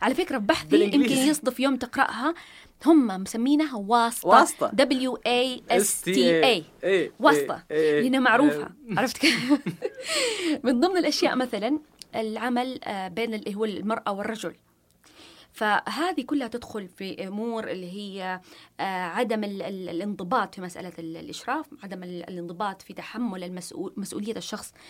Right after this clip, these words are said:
Speaker 1: في لمهامه، لقراراته، لأموره. هذه من واحدة ال-، وا-، أحد الأشياء اللي تدل على بيئة عمل سامة. طيب، الأمر الآخر كمان عندنا هي مسألة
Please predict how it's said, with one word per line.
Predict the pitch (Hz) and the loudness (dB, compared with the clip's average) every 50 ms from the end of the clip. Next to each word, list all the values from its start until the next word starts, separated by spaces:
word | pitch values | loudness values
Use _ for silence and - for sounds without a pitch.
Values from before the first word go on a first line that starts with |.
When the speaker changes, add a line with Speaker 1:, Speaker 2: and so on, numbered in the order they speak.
| - - - - - - | -20 -20 -20 -20 -20 -14
Speaker 1:
في | _ - 214 | _ -8 -6
لمهامه، | 196 202 185 185 180 190 262 302 294 262 240 233 233 233 233 226 | -4 -4 -4 -4 -4 -2 0 0 0 0 0 -2 -4 -4 -4 -6
لقراراته، | 220 185 185 180 175 - 196 190 185 190 208 247 269 254 240 - 233 226 214 | -4 -6 -6 -8 -6 -8 -6 -6 -6 -2 2 2 2 2 0 -2 -6 -6 -6
لأموره. | 190 - - 220 247 247 233 233 214 | -6 -6 -4 -4 -4 -4 -6 -8 -8
هذه | 196 220 233 226 196 202 190 | -8 -8 -10 -8 -8 -10 -10
من | 190 190 185 | -10 -10 -10
واحدة | - - - - 175 165 | -12 -12 -12 -14 -14 -14
ال-، | - - - - - | -14 -16 -10 -8 -8
وا-، | 240 240 - _ - | -8 -8 -8 _ -10
أحد | - - 220 180 | -10 -8 -10 -10
الأشياء | - - 180 - - - 220 214 220 - - - - - - - _ - | -10 -12 -14 -14 -10 -8 -6 -4 -4 -6 -8 -12 -20 -20 -20 -12 _ -8
اللي | 233 220 | -8 -6
تدل | - 202 170 208 208 | -8 -8 -6 -6 -8
على | 165 175 180 175 | -6 -8 -8 -6
بيئة | 214 214 - - - 143 | -6 -6 -6 -8 -10 -10
عمل | 151 180 190 190 185 190 - - - - _ _ | -8 -6 -4 -4 -6 -6 -12 -20 -20 -20 _ _
سامة. | - - 220 170 - 160 - - - _ - - - - _ _ | -10 -8 -8 -8 -8 -12 -16 -18 -20 _ -20 -20 -20 -20 _ _
طيب، | - 156 - _ _ _ _ _ _ 214 | -12 -12 -12 _ _ _ _ _ _ -4
الأمر | - - 320 311 302 | 2 4 4 6 6
الآخر | 294 - 320 - - 302 | 4 2 0 0 -2 -6
كمان | 285 - 294 285 302 320 294 | -4 0 0 2 2 2 2
عندنا | 294 302 302 320 330 | 2 2 2 2 0
هي | 320 269 240 262 262 | 0 0 -2 -2 -2
مسألة | 269 262 - - 226 214 208 | -4 -4 -4 -6 -6 -6 -6